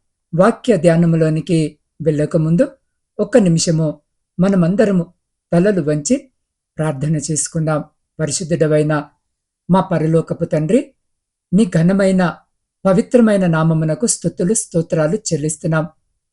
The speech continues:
గడిచిన జనవరి మాసమంతా నీ కృపగల రెక్కల చాటున మమ్మల్ని భద్రపరిచినందుకు నీకు వందనాలు. ఎన్నో ఇబ్బందులు, అనారోగ్యాలు, ప్రమాదాలు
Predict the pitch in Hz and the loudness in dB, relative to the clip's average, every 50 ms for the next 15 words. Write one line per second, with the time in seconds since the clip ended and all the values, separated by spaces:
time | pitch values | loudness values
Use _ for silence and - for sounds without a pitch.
0 | _ _ _ _ _ _ _ 151 160 185 165 180 180 - 220 196 165 147 143 165 | _ _ _ _ _ _ _ -2 0 0 2 0 -2 -2 -2 -2 -2 0 2 2
1 | 170 185 196 185 175 165 160 160 165 - - 170 156 160 190 214 - 214 170 - | 2 4 2 2 2 0 0 0 -2 -2 -2 -2 -2 -2 -2 -2 -2 -4 -4 -4
2 | - _ _ _ _ _ _ _ _ _ _ - 180 190 - - 208 180 233 208 | -8 _ _ _ _ _ _ _ _ _ _ -2 -2 -2 -2 -2 0 0 0 2
3 | 226 208 196 175 165 170 - 170 165 165 165 - - 175 196 208 - 208 190 175 | 2 2 2 0 0 0 0 0 0 0 0 0 0 0 0 0 -2 -2 -4 -4
4 | 160 - _ _ _ _ _ _ _ _ _ _ - 175 190 185 175 165 165 151 | -6 -10 _ _ _ _ _ _ _ _ _ _ -2 0 2 4 2 2 2 0
5 | 131 131 151 143 190 214 - - 196 175 - - 180 160 156 165 175 - 233 185 | -2 -4 -2 0 0 -2 0 0 -2 -2 -2 -2 -4 -2 -2 -2 -2 -2 -2 -2
6 | 156 147 - - 151 151 147 143 151 147 151 151 151 143 - _ _ _ _ _ | -2 -4 -6 -6 -6 -4 -4 -4 -4 -4 -4 -4 -4 -6 -8 _ _ _ _ _
7 | _ _ _ _ _ _ - 147 175 175 170 175 175 170 160 160 147 160 175 180 | _ _ _ _ _ _ -4 0 2 4 4 4 4 2 0 0 0 0 2 2
8 | 180 190 175 175 175 - _ _ _ _ _ _ _ _ - 185 180 180 175 175 | 2 2 0 0 -2 -4 _ _ _ _ _ _ _ _ 0 2 4 4 4 4
9 | 175 180 175 151 170 175 170 170 165 170 - _ _ _ _ _ _ _ _ _ | 2 2 0 2 2 2 4 2 0 -2 -4 _ _ _ _ _ _ _ _ _
10 | - 180 185 175 180 185 196 202 180 202 190 190 185 180 185 | -2 0 2 4 4 4 4 2 2 2 2 2 2 0 -2